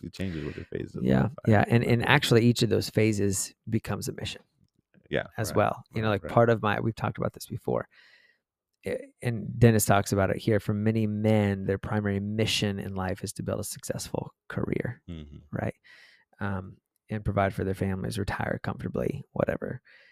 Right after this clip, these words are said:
Speaker 2: Um, but the ultimate mission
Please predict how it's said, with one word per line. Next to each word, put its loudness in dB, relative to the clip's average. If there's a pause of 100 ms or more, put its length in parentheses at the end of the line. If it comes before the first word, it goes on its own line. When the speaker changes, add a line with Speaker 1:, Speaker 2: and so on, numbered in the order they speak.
(260)
Speaker 2:
Um, -8
but -2 (1120)
the 4 (1080)
ultimate 2
mission -6